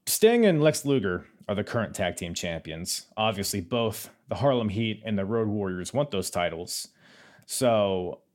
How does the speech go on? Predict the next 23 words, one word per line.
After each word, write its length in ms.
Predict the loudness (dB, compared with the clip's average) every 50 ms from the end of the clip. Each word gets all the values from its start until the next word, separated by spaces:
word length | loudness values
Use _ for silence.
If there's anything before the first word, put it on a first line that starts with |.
| _ _ _ _
the 180 | -4 -2 0 0
Road 260 | 2 4 4 4 6
Warriors 540 | 6 6 8 8 6 6 4 4 4 2 2
initially 800 | 2 2 4 4 4 4 4 2 2 2 2 0 0 -2 -4 -8 _ _ _ -8
challenged 760 | -2 2 4 4 6 6 4 4 2 0 0 -2 -4 -6 -6
Sting 380 | -6 -2 2 4 4 4 4 2
and 100 | 2 2
Lex 220 | 2 0 0 0
Luger 320 | 2 2 2 2 0 -2
to 160 | -2 -4 -4 -4
a 40 |
Chicago 440 | -4 -4 -4 -4 -2 -2 -2 -2 -4
street 280 | -6 -4 -4 -6 -6 -6
fight. 240 | -4 -4 -4 -4 -4
And 80 | -2
Lex 200 | -2 -2 -2 -2
is 80 | -2 -2
like, 100 | 2 4
"Yeah, 220 | 6 6 8 8
we'll 120 | 6 4 4
take 240 | 6 6 6 6
you 140 | 6 6 8
on 280 | 8 8 8 8 6